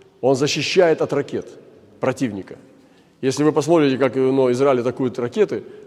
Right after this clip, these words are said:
вы увидите, как они в небе, так пыш, пыш, пыш, пыш, как салюты взрываются, как фитили, потому что это, это противоракетные снаряды, они щит в Израиле, разрушает атакующие ракеты от врагов.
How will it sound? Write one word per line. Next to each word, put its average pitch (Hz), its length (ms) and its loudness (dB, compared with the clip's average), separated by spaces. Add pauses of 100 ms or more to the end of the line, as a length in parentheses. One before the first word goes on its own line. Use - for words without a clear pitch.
вы 139 140 -2
увидите, 151 300 -2
как 131 160 -4
они 139 140 0
в 127 80 -6
небе, 131 240 0
так 101 140 -10
пыш, 143 440 -12 (180)
пыш, 156 280 -10 (200)
пыш, - 300 -8 (200)
пыш, 147 240 -8
как - 180 -6
салюты 147 360 -2
взрываются, 117 540 -2
как - 220 -10 (300)
фитили, 143 400 -6
потому 123 280 -2
что 123 240 -4 (320)
это, 131 360 0 (480)
это 123 220 -6
противоракетные 151 800 4
снаряды, 147 540 2 (420)
они 143 440 2 (300)
щит - 460 -4 (200)
в 110 100 -6
Израиле, 120 540 0 (760)
разрушает 147 840 2
атакующие 143 800 -2
ракеты 135 500 -2 (500)
от 117 200 -6
врагов. 120 300 -4